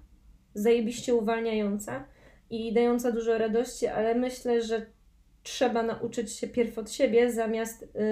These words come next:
z drugiej strony, że tylko inni, a my nie.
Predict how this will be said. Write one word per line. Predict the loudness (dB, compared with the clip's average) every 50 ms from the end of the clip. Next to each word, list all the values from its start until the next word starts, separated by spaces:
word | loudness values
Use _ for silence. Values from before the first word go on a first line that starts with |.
| 2 2 2 2 0 -2 -8 -14 -20 -20 -20 -20 _ -12 -6
z | -2 -2
drugiej | 0 0 2 2 2 0
strony, | 0 -2 0 0 2 2 2 2
że | 2 2
tylko | 4 2 2 4 2 0
inni, | 2 2 2 2 2 0 0
a | 2
my | 4 4 4 4
nie. | 4 2 2 0 -2 -4